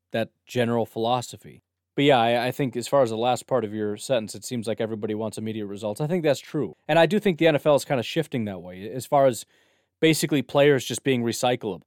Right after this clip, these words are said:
And that's where you see free agency just starting to get crazy. It's, it's, it's becoming Madden. You know, like, we're, we're just gonna throw these guys away and get new guys.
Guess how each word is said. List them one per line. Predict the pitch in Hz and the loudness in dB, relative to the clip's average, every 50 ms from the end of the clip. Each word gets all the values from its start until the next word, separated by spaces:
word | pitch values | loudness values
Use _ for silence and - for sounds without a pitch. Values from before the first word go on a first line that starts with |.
| _ - | _ -6
And | 123 123 | -2 0
that's | 135 135 - | 0 0 2
where | 151 156 139 | 2 2 2
you | 127 | 2
see | 117 - - 120 | 0 -2 -4 -4
free | - - 135 131 131 | -2 0 0 2 2
agency | 139 147 131 131 107 - 120 107 | 2 0 0 -4 -6 -6 -6 -6
just | 101 113 - | -6 -6 -4
starting | - 135 127 113 110 | 0 0 0 0 -2
to | 107 | -4
get | 98 104 95 - | -6 -8 -8 -8
crazy. | - 127 127 147 147 123 92 78 76 | -4 -2 0 0 0 -2 -4 -8 -14
It's, | 85 - - | -16 -16 -16
it's, | - - 117 - - - | -14 -14 -12 -12 -12 -12
it's | - - 110 - | -12 -14 -16 -16
becoming | - - 117 - - - - 151 151 143 131 117 110 104 - _ _ _ | -14 -14 -14 -14 -8 -4 -2 0 0 0 -2 -2 -4 -8 -12 _ _ _
Madden. | - 113 113 120 120 127 123 101 90 78 58 - _ _ _ _ _ - | -10 -6 -4 -2 -2 -2 -2 -4 -6 -14 -20 -20 _ _ _ _ _ -6
You | 117 113 | -4 -2
know, | 113 107 110 | -2 -2 0
like, | 117 117 113 110 | 0 -2 -2 0
we're, | 120 127 131 | 0 0 0
we're | 107 139 123 | 0 -2 -4
just | 113 120 110 - | -4 -4 -4 -4
gonna | 135 120 110 | -4 -4 -4
throw | - - 131 131 123 | 0 2 2 2 2
these | 120 127 120 110 | 2 -2 -2 0
guys | 120 127 120 110 117 | 2 2 2 2 0
away | 117 117 117 120 120 113 | 0 0 2 2 2 0
and | 107 98 | 0 -2
get | 120 113 | -4 -2
new | 110 120 123 113 | -2 -2 -4 -2
guys. | 117 101 90 78 69 71 - - | -2 -4 -4 -6 -10 -14 -20 -20